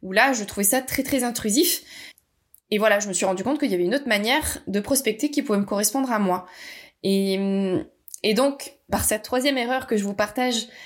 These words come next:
qui est de pas prendre en compte finalement, euh, qui on est vraiment et ce qu'on aime vraiment faire, il y a à la fois, du coup, réussir à se poser les questions, euh, de,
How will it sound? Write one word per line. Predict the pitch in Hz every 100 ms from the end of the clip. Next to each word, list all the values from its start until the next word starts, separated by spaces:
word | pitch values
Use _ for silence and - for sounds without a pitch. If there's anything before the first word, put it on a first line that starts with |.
| - -
qui | - 220
est |
de | 208
pas | 202 214
prendre | 214 233 226
en | 208
compte | 208 254 240
finalement, | - 196 196 220 233
euh, | 190
qui | 180 233
on | 220
est | 226 233
vraiment | 220 226 233 247 - - - -
et | 202
ce | -
qu'on | 208 202
aime | 196
vraiment | 220 269 226
faire, | - 269 320 - - - - _ _
il | 226
y |
a | 220
à | 240
la | 277
fois, | 277 277 285 285 -
du | 214
coup, | 220
réussir | 262 240 214 277 240
à |
se | 220 - 208 196
poser | - - 254 285
les | 262
questions, | 240 233 262 254 254 _ _ _ _ -
euh, | 202 190
de, | 175 208 226 226